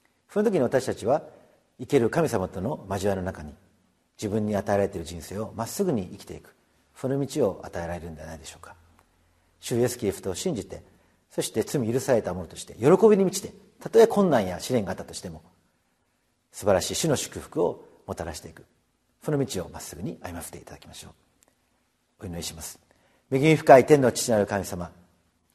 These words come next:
私たちは怠け者で、すぐに結果を出そうとして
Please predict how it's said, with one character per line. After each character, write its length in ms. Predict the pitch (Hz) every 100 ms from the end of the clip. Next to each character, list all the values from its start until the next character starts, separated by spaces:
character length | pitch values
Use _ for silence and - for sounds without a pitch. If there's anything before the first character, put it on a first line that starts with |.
| -
私 240 | 98 104
た 100 | 98
ち 120 | -
は 120 | 98 95
怠 220 | 98 110
け 100 | 110
者 200 | 117 113
で、 120 | 160 - - _ _ _ _ _ _ _ _ _ _ _ _ _ _ _ _ _ _ _ _ _ _ _ _ _ _ _ _ _ _ _
す 180 | - -
ぐ 80 | 113
に 120 | 117
結 200 | - 92
果 120 | 90
を 40 | 85
出 80 | 82
そ 140 | 90
う 40 |
と 100 | 78
し 100 | -
て 180 | - 113